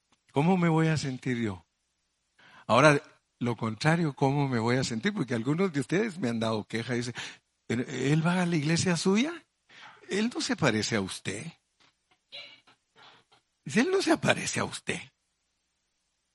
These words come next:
Dice, "Es peor que nosotros.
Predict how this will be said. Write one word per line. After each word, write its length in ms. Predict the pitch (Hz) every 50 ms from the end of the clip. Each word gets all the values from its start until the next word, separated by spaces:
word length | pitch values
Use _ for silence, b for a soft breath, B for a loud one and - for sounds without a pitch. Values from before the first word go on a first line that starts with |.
| _ _ _ _ _ _ _ _ _ _
Dice, 360 | 131 147 143 143 151 - - _ _ _ _ _ _ _ _ _ _ _ _ _ _ _ _ _ _ _ _ _ _ _ _ _
"Es 260 | - - 151 147 - -
peor 300 | - 160 185 190 165 -
que 160 | - 156 139
nosotros. 1080 | 135 127 120 - 202 233 269 - - - 349 403 359 294 - - - - - -